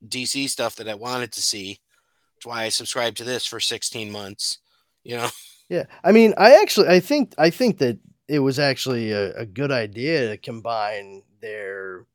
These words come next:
Speaker 2: their comic book related, like, shows and, and, you know, animation and stuff like that onto a platform that also contained their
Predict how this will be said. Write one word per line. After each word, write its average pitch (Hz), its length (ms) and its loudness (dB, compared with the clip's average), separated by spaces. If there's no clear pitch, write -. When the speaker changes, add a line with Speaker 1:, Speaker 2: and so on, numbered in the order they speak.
Speaker 2:
their 113 200 -10
comic 117 480 -6
book 107 240 -8
related, 107 480 -6
like, 101 240 -8
shows 107 680 -4
and, 95 360 -12
and, 98 420 -10
you 120 100 -6
know, 90 340 -6
animation 110 640 -4
and 98 140 -6
stuff - 260 -8
like 98 200 -6
that 98 420 -2
onto 101 440 -4
a 90 60 -6
platform 92 920 -4
that 92 260 -4
also 98 520 -2
contained 92 640 -10
their 80 300 -8